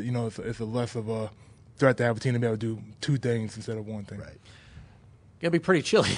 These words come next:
Speaker 3: there. <laughs>
Speaker 1: Yeah,
Speaker 3: I'm
Speaker 1: I know.
Speaker 3: sure you've
Speaker 1: I heard,
Speaker 3: seen the forecast
Speaker 1: yeah, like,
Speaker 3: already.
Speaker 1: four degrees.
Speaker 3: Wasn't that bad here Saturday night
Speaker 1: Yeah,
Speaker 3: last week?
Speaker 1: yeah,
Speaker 3: It wasn't
Speaker 1: yeah,
Speaker 3: that cold.
Speaker 1: yeah,
Speaker 3: I mean, it was
Speaker 1: no.
Speaker 3: cold, but I know you big guys don't mind the cold as much, but that's getting some serious stuff, plus some wind,
Speaker 1: Mm-hmm.
Speaker 3: throw a little wind chill in. Um, not that you're not used to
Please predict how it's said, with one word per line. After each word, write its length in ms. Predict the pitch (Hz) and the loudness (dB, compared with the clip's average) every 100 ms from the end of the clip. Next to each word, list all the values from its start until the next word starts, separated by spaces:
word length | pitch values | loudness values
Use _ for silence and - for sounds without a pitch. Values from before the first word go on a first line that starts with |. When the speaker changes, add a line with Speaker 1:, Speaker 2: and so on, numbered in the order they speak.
| - 143 | -2 -2
Speaker 3:
there. 120 | - - | -2 -4
<laughs> 120 | 679 | 2
Speaker 1:
Yeah, 240 | 127 - - - - | 6 6 4 -2 6
Speaker 3:
I'm 80 | 135 | 8
Speaker 1:
I 20 | |
know. 20 | |
Speaker 3:
sure 100 | 135 | 10
you've 100 | 131 | 12
Speaker 1:
I 20 | 139 | 10
heard, 100 | 214 | 10
Speaker 3:
seen 140 | 196 | 8
the 80 | 156 | 8
forecast 340 | 185 202 143 147 | 10 10 12 12
Speaker 1:
yeah, 80 | 151 | 12
like, 40 | 135 | 12
Speaker 3:
already. 140 | 127 | 10
Speaker 1:
four 140 | 156 156 | 8 8
degrees. 260 | 135 147 | 8 10
Speaker 3:
Wasn't 200 | 320 349 | 10 12
that 160 | 294 196 | 10 12
bad 260 | 240 339 247 | 12 12 12
here 220 | 214 165 | 12 10
Saturday 480 | 190 175 156 147 147 | 10 10 8 6 8
night 100 | 143 | 10
Speaker 1:
Yeah, 160 | 143 | 12
Speaker 3:
last 240 | 139 127 147 | 10 8 6
week? 120 | 139 | 8
Speaker 1:
yeah, 100 | 131 | 10
Speaker 3:
It 20 | |
wasn't 220 | - 240 | 8 10
Speaker 1:
yeah, 80 | 180 | 8
Speaker 3:
that 80 | 110 | 10
cold. 300 | 160 196 269 | 10 12 10
Speaker 1:
yeah, 60 | 208 | 8
Speaker 3:
I 20 | |
mean, 120 | 208 | 8
it 40 | |
was 80 | 127 | 8
Speaker 1:
no. 60 | 120 | 12
Speaker 3:
cold, 280 | 208 214 160 | 12 12 10
but 200 | 147 - - - - | 6 2 -20 -10 0
I 40 | |
know 80 | 196 | 4
you 160 | 175 | 6
big 180 | 131 214 | 6 6
guys 220 | 185 147 | 8 6
don't 160 | 143 160 | 4 2
mind 240 | 147 202 | 4 4
the 40 | 143 | 2
cold 280 | 147 120 117 | 2 2 2
as 120 | 120 | 0
much, 280 | 127 131 - | 2 2 2
but 180 | 117 - - - - - | 0 -2 -20 -20 -20 -2
that's 160 | 156 180 | 2 6
getting 200 | 220 143 | 6 4
some 180 | - 113 | 0 0
serious 380 | 175 165 127 - | 4 4 4 4
stuff, 320 | 190 147 - | 6 4 4
plus 200 | 160 139 | 2 2
some 180 | 139 123 | 0 2
wind, 440 | 175 175 170 156 - - 131 | 4 4 2 -4 -12 -14 -8
Speaker 1:
Mm-hmm. 120 | 123 | 2
Speaker 3:
throw 160 | 160 | 6
a 20 | 147 | 6
little 160 | 143 | 6
wind 180 | 135 180 | 4 2
chill 260 | - 175 165 | 4 4 6
in. 260 | 160 160 160 - - - - | 4 0 -6 -14 -20 -8 2
Um, 440 | 151 147 139 120 - - - - - | 6 6 2 -4 -10 -16 -16 -4 2
not 120 | 208 | 2
that 160 | 165 156 | 2 2
you're 80 | |
not 180 | 143 147 | 4 4
used 220 | 143 143 | 2 0
to 300 | 139 120 104 | 2 2 0